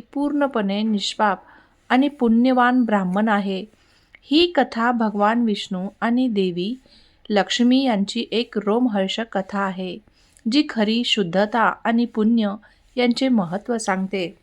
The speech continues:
या कथेची सुरुवात भगवान विष्णू आणि देवी लक्ष्मी यांना गंगेत स्नान करणाऱ्या लोकांचे निरीक्षण करताना होते.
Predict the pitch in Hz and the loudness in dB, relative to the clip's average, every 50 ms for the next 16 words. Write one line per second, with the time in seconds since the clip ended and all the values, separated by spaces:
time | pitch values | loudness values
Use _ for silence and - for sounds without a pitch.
0 | _ _ _ _ _ _ _ _ _ _ _ - 226 220 247 240 277 - - 311 | _ _ _ _ _ _ _ _ _ _ _ 0 2 4 6 6 6 6 6 4
1 | 302 - 302 294 294 - 302 302 302 - 311 294 269 240 233 214 233 - - - | 4 4 2 0 0 0 -2 -2 0 0 0 0 4 6 6 6 6 4 0 -8
2 | - - - - _ _ - 208 233 226 208 226 247 277 302 311 285 269 - - | -20 -20 -20 -20 _ _ -4 0 0 2 4 4 4 4 4 2 -2 -2 -4 -2
3 | 285 277 277 269 262 269 277 247 240 226 208 202 220 233 226 208 - - - 214 | -2 0 0 0 0 0 0 2 2 2 2 2 0 0 0 -2 -2 -4 -4 -2
4 | 220 240 254 247 233 226 233 247 240 214 208 180 175 175 180 220 233 - - - | -2 0 0 0 -2 -2 -2 -2 -2 -2 -2 -2 -2 -2 -2 -2 -4 -4 -4 -4
5 | 226 208 214 233 240 247 226 220 214 214 220 220 233 233 233 226 190 160 - - | -2 -2 0 -2 -2 -2 -2 0 0 0 0 0 0 -2 0 0 0 0 0 0
6 | 208 220 220 214 - 233 226 214 185 175 185 190 - - 233 233 240 - 208 180 | -2 -2 -2 -2 0 0 0 0 0 -2 -4 -6 -6 -6 -6 -6 -4 -2 -2 -2
7 | 170 170 202 208 226 247 233 226 214 - 180 - 190 180 165 - | -2 -2 -2 -2 -2 -2 -4 -6 -8 -10 -10 -8 -6 -6 -8 -8